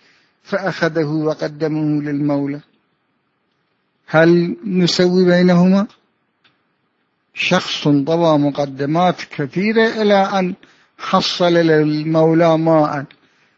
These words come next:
ذهب إلى عين ماء مع بعد الطريق وتعب الذي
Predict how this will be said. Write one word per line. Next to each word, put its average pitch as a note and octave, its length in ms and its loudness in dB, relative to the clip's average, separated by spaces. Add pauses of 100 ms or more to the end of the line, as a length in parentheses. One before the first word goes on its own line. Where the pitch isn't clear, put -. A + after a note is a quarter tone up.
(280)
ذهب D#3 420 2
إلى C3+ 580 -2 (2250)
عين F3+ 440 2
ماء F3 520 2
مع D3+ 460 -2
بعد F3 400 -2
الطريق D#3+ 880 -6
وتعب C#3 1500 -2
الذي F3 680 2